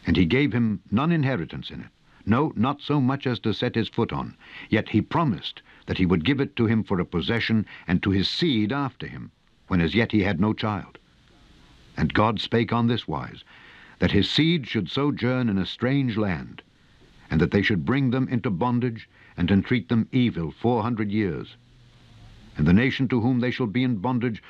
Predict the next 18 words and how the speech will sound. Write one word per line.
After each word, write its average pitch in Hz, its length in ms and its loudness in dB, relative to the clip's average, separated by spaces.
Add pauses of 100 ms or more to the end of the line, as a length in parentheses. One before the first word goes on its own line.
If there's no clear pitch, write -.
(120)
will 117 180 2
I 123 140 0
judge,' 110 500 -4 (100)
said 69 240 -8
God. 67 340 -8 (720)
'And - 80 -2
after 107 320 4
that 107 220 -2 (240)
shall 92 160 0
they 98 120 2
come 98 200 0
forth 104 400 0 (280)
and 90 140 0
serve 117 360 0
me 85 320 -2
in 98 180 2
this 87 180 0
place.' - 460 -12